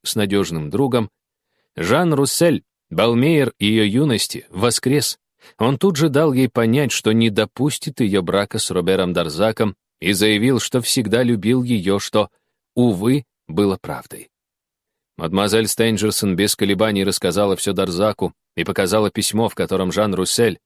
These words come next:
Фредерик Ларсан, Балмейер напоминал ей о первых часах их союза в прелестном домике священника, снятом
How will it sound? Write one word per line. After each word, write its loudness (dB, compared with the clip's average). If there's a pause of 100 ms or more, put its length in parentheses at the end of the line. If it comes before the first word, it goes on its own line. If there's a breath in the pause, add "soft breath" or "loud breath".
(200)
Фредерик -2
Ларсан, -2 (220)
Балмейер 0 (420)
напоминал 0 (100)
ей 0
о 0
первых -2
часах -2
их -4
союза 0 (140)
в -20
прелестном 0
домике 0
священника, -2
снятом -4